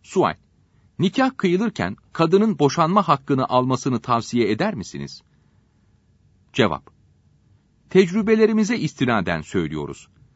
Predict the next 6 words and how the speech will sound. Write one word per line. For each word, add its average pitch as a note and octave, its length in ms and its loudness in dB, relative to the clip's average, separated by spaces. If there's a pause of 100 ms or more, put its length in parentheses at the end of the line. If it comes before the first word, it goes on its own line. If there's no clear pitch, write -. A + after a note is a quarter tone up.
(260)
Genelde G#3+ 520 2
kadın E3+ 360 0
erkeğe E3+ 420 2
göre D3+ 320 0
daha C#3 280 2
duygusaldır. E2+ 720 -4